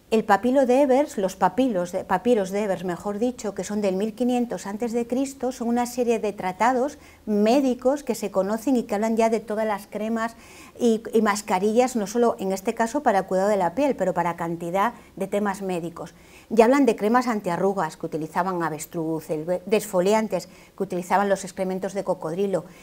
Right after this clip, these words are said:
En Grecia, Hipócrates, ya como casi haciendo ahí una, un guiño a la medicina integrativa, habla ya de la relación entre salud y belleza.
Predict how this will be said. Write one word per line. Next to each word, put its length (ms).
En 160
Grecia, 600
Hipócrates, 800
ya 160
como 320
casi 520
haciendo 480
ahí 200
una, 480
un 120
guiño 280
a 20
la 80
medicina 300
integrativa, 840
habla 300
ya 180
de 80
la 80
relación 480
entre 240
salud 460
y 120
belleza. 540